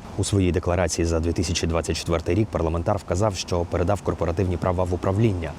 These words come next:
але юридично залишився бенефіціаром фірми. Тобто він має вплив на забудову. Про Ларису Дерев'янко інформації у відкритих джерелах майже немає,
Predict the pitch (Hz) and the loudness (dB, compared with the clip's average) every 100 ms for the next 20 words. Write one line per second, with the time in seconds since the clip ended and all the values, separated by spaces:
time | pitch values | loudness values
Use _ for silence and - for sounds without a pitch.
0 | - - - 92 82 82 87 85 110 110 | -12 -8 -2 0 0 2 2 2 2 2
1 | - 78 76 78 78 107 - 85 85 82 | 0 -4 -2 -2 0 0 0 0 0 -2
2 | - 104 92 92 - 95 80 76 - - | 0 2 2 0 0 0 0 -4 -10 -12
3 | - - - 92 - 90 90 123 123 78 | -12 -12 -2 -2 0 0 2 2 0 0
4 | 120 113 82 78 - 98 110 87 87 90 | 2 2 0 -2 0 2 2 2 2 2
5 | 90 76 71 - - - - - 98 90 | 2 0 -4 -10 -14 -12 -10 0 2 4
6 | 90 92 - 92 95 123 101 90 85 90 | 2 2 2 2 4 2 0 -2 0 0
7 | 110 - 87 85 87 104 95 92 98 98 | 0 0 2 2 0 0 2 2 2 2
8 | 95 - 92 87 101 104 107 82 | 0 0 0 2 2 4 4 2